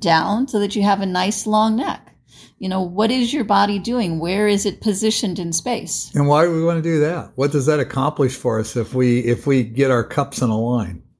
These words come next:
Speaker 1: It helps with our posture. It helps to aid things like digestion and breath. It makes it possible for you to hopefully move with ease because your body is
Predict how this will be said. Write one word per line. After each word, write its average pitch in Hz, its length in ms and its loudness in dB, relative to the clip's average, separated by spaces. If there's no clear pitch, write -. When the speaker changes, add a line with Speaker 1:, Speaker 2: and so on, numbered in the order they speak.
Speaker 1:
It 208 300 0
helps 185 320 -4
with 170 120 -6
our - 120 -4
posture. - 580 -6
It 196 140 2
helps 180 600 0
to 180 500 2
aid 185 240 2
things 180 220 0
like 165 160 2
digestion 156 800 -2
and 165 180 -2
breath. - 440 -2
It 170 400 2
makes 190 480 2
it 196 300 -2
possible 185 720 0
for 185 160 -6
you 180 240 -2
to 170 440 -4
hopefully 190 540 0
move 202 480 2
with 175 180 0
ease 190 460 0
because 175 460 -2
your 175 80 -2
body 175 540 0
is 165 180 -2